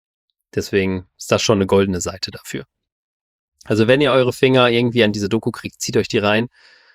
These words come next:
Ähm, wenn ihr, ähm,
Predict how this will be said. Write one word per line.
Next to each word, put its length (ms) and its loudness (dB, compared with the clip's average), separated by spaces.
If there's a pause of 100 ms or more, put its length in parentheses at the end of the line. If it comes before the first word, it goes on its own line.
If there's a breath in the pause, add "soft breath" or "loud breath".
(320 soft breath)
Ähm, 340 -2 (640)
wenn 180 -2
ihr, 540 4
ähm, 500 0